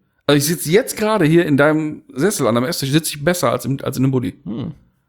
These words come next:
Speaker 1: Also ehrlich.
Speaker 2: Und man sitzt auch sehr gut hier, muss man sagen, ne?
Speaker 1: Ja,
Speaker 2: Das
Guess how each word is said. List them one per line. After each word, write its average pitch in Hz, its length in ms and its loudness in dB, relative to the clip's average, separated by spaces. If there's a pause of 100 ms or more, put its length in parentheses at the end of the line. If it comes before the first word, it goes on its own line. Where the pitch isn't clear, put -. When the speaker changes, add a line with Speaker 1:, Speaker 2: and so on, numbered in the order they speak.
(480)
Speaker 1:
Also 95 220 0
ehrlich. 98 380 0
Speaker 2:
Und 135 60 2
man 120 120 2
sitzt 113 200 -2
auch 104 80 0
sehr 98 120 -2
gut 127 220 -2
hier, 107 80 0
muss 95 160 -6
man 95 120 -8
sagen, 90 260 -6
ne? 143 260 -4
Speaker 1:
Ja, - 240 -6
Speaker 2:
Das 92 100 -8